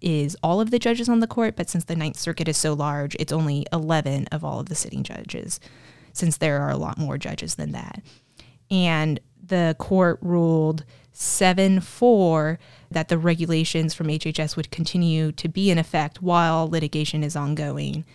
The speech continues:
and that the preliminary injunction should stay on hold for the time being. And so that was very exciting news that, uh, a circuit court, which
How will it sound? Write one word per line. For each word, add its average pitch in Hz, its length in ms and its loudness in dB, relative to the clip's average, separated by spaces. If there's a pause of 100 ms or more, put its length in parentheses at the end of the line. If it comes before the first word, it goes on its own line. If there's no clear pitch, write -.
(460)
and 170 160 2
that 160 160 2
the 160 80 0
preliminary 160 460 2
injunction 147 400 -2
should - 320 -6
stay 147 440 -4
on 156 200 -4
hold 156 520 -6 (300)
for 160 100 -8
the 151 120 -6
time - 260 -6
being. - 380 -8 (320)
And 185 100 -2
so 196 100 4
that 190 140 4
was 180 140 2
very 175 280 2
exciting 160 520 -2
news 156 500 -4
that, 147 400 -8 (200)
uh, 147 240 -8
a 156 160 -4
circuit 180 340 -2
court, 165 360 -2
which - 480 -4